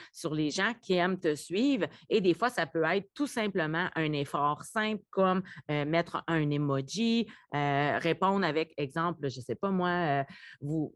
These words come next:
j'ai déjà donné exemple, un, un choix entre préfères-tu gagner le panier un ou le panier deux?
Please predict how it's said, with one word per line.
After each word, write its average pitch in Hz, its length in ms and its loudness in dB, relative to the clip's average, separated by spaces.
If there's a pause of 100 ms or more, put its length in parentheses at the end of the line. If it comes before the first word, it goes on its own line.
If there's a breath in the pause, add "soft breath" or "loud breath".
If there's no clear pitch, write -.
j'ai 160 160 2
déjà 165 240 2
donné 180 300 4
exemple, 180 560 0
un, 156 180 -2 (180)
un 160 140 -4
choix 185 520 0
entre 156 320 -4
préfères-tu 180 600 0
gagner 170 480 2 (240 loud breath)
le 160 380 4 (160)
panier 156 460 -2
un 262 300 2 (140)
ou 185 220 2
le 175 200 4
panier 175 540 0
deux? 151 400 4